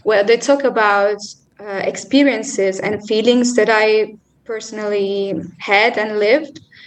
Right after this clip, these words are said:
uh, over the past few years.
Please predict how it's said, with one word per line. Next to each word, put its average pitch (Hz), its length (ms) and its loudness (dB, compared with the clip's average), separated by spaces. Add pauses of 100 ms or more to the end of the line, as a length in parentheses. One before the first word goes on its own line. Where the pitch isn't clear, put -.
(440)
uh, 190 600 -6
over 208 300 2
the 196 300 2
past 202 360 -6
few 214 160 -4
years. 208 680 0